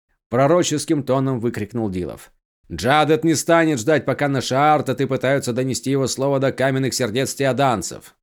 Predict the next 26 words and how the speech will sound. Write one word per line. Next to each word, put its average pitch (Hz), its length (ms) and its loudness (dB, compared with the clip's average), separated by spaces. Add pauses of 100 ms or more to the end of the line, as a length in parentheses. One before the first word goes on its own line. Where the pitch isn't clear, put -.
(420)
Властелин 110 640 -2
Джадет 117 560 0
воскреснет, 117 840 0
только 113 380 -2
когда 113 380 -2
все 131 300 0
государства 117 760 -2
объединятся 113 680 -2
под 104 200 -2
властью 110 400 -2
Фьердена 110 760 0
Артет». 92 640 -6 (460)
Верховный 185 560 0
жрец 143 280 0
перевёл 156 340 0
своё 113 220 -4
созерцание 104 680 -4
Элантриса 123 560 -4
и 160 100 -8
направился 131 560 -4
ко 117 140 -4
входу 104 280 -4
в 92 40 -8
часовню. 87 540 -6 (220)
«Включай 131 560 0
Атеот!» 120 720 0